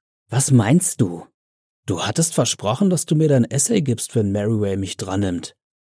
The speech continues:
Jetzt darf ich ihr bis heute Nachmittag fünf Seiten eines Aufsatzes nachreichen, den ich noch nicht einmal angefangen habe.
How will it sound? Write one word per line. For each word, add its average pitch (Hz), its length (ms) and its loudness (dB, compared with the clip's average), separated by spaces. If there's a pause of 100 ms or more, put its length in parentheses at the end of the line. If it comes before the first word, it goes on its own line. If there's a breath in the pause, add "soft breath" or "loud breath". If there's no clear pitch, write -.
(220)
Jetzt - 220 -6
darf 113 180 0
ich 113 120 2
ihr 117 80 4
bis 120 160 0
heute 120 200 4
Nachmittag 123 540 2
fünf 156 220 0
Seiten 147 320 -2
eines 127 240 2
Aufsatzes - 560 -2
nachreichen, 135 500 -2
den 127 140 2
ich 117 80 2
noch 117 140 4
nicht 131 140 -2
einmal 147 220 -2
angefangen 95 560 0
habe. 90 340 -8